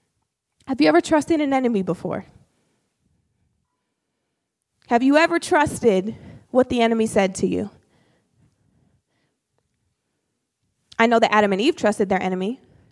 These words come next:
In Genesis three, remember Satan came up to them in the form of a serpent and said, "Did God really say?" Uh,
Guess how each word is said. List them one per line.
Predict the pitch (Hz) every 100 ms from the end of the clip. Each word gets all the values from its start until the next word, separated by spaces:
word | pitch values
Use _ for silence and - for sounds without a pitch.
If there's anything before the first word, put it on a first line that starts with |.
| _ _ _ _ _ _ _ _
In | 226
Genesis | 254 240 247 226 214
three, | - 320 285 320 381 - _ _ _ _ _ _ _ -
remember | 247 294 330
Satan | 370 359 285 302
came | 339 285
up | 285
to |
them | 294 302 311
in |
the | 269
form | 330 285 277
of | 247
a |
serpent | 226 294 339 285
and | 302
said, | 320 247
"Did | 294 247
God | 330 523
really | 302 349 320
say?" | 208 - 453 - _ _ _ _ _ _ _ _ _ _ _ _ _ _ _
Uh, | -